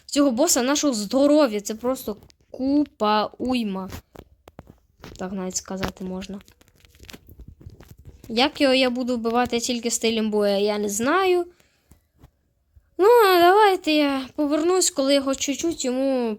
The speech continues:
продамажу його, не знаю. Давайте. Давай. А! Та я не можу на паузу поставити.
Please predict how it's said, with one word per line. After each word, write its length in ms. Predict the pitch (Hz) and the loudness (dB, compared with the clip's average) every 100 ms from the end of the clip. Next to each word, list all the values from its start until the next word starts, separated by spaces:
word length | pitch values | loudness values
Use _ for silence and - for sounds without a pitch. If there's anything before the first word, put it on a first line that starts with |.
| - | -6
продамажу 640 | 247 233 226 208 233 220 | -6 -2 -2 -2 -4 -4
його, 260 | 196 196 190 | -6 -6 -8
не 120 | 196 | -8
знаю. 460 | 196 175 180 175 180 _ _ _ _ - _ _ | -8 -10 -8 -10 -14 _ _ _ _ -20 _ _
Давайте. 560 | 226 196 190 185 - - _ - _ _ - - - _ - | -4 -2 -4 -6 -12 -20 _ -20 _ _ -18 -16 -20 _ -16
Давай. 300 | 190 190 - | -12 -10 -6
А! 340 | 254 311 381 311 - _ - _ - | 0 2 2 0 -4 _ -20 _ -4
Та 80 | |
я 120 | 269 381 | 0 2
не 60 | |
можу 220 | 415 415 | 2 2
на 80 | 392 | 2
паузу 320 | 392 403 359 | 4 4 4
поставити. 580 | 349 349 349 330 302 208 | -4 -4 -2 -2 -4 -8